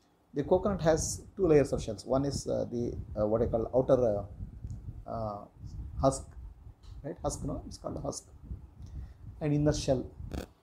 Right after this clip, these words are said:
So in reality, these are not useful, but they are useful.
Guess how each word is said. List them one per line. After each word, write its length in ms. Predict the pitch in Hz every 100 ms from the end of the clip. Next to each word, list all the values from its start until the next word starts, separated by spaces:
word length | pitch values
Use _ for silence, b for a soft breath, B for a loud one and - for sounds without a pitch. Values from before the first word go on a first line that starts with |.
| - - - - - - - -
So 600 | - - 156 151 147 - -
in 220 | 196 240
reality, 400 | 233 233 240 247
these 240 | 208 208
are 100 | 208
not 220 | 175 208 175
useful, 360 | 202 - 123 - - - - -
but 140 | 139 127
they 120 | 139
are 320 | 147 170 208 208 -
useful. 420 | 160 151 131 120